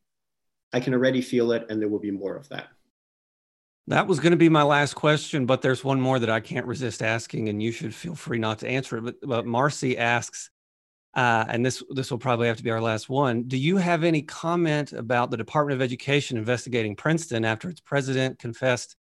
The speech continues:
Speaker 2: to Princeton's being a systemically racist institution?" This is, of course, in the news, and I suspect everybody who's here has heard of this, and, and, uh,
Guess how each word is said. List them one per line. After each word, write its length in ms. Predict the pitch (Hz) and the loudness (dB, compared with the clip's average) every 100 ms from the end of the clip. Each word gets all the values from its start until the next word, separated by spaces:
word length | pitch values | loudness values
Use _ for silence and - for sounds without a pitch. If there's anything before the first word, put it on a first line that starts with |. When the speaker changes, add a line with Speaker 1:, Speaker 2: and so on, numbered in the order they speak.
| _ _ _ _ | _ _ _ _
Speaker 2:
to 100 | - | -14
Princeton's 500 | 113 131 123 - 120 | -4 -2 -2 -4 -6
being 360 | - 123 123 117 | -2 0 2 0
a 40 | |
systemically 680 | 104 120 - 123 117 113 110 | -2 -6 -8 -4 -4 -4 -4
racist 500 | 101 113 113 110 - | -2 -2 -2 -8 -8
institution?" 540 | 110 - 120 139 120 117 | -8 -8 -4 -4 -2 -4
This 100 | 117 | -4
is, 80 | |
of 80 | 117 | -6
course, 240 | 117 123 - | -4 -4 -2
in 100 | 110 | -4
the 60 | |
news, 480 | 110 123 127 123 120 | -2 0 0 0 -4
and 80 | 104 | -6
I 80 | 98 | -6
suspect 480 | - - - 110 | -8 -10 -6 -4
everybody 540 | 120 117 110 110 110 110 | -2 -2 0 0 0 -2
who's 180 | 113 104 | -6 -4
here 380 | 117 113 107 - _ _ | -2 -2 -2 -8 _ _
has 140 | 120 110 | -12 -4
heard 240 | 123 139 | 2 2
of 140 | 127 104 | 2 0
this, 320 | 95 98 - | -2 -4 -6
and, 180 | 98 101 | -8 -8
and, 280 | 101 98 | -8 -6
uh, 120 | 101 | -8